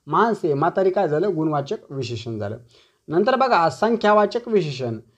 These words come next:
ज्या विशेषणाने नामाची संख्या दाखवली जाते, त्याला संख्यावाचक विशेषण असं म्हणतात. बघा,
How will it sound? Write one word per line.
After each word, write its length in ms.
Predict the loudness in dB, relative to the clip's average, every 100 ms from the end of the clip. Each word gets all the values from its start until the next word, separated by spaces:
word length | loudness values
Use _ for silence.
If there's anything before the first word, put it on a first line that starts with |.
| _ -8 2
ज्या 200 | 4 4
विशेषणाने 640 | 2 -6 -6 -4 0 2
नामाची 540 | 4 4 4 2 0
संख्या 340 | -4 -2 0 0
दाखवली 360 | 0 0 0
जाते, 320 | 2 2 2 0
त्याला 260 | 0 -2
संख्यावाचक 680 | 0 0 2 2 2 -2 -4
विशेषण 400 | -4 -4 -4 -4
असं 200 | -4 -4
म्हणतात. 340 | -2 0 -2
बघा, 220 | -2 -2